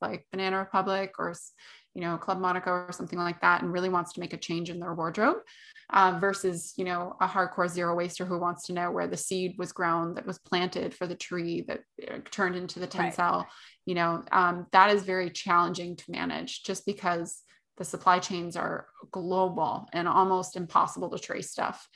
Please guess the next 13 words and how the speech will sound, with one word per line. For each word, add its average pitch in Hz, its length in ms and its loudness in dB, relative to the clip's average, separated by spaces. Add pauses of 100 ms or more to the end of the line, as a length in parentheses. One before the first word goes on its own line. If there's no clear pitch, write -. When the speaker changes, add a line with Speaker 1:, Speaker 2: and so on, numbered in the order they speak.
(260)
Speaker 1:
Um, 180 340 8
so 185 200 2
we 196 100 2
do 208 160 4
our 180 140 4
best. - 560 6 (300)
Um, 180 280 6
could 202 160 2
we 202 100 2
do 185 140 0
better? 233 320 6
For 214 160 0
sure. 202 640 6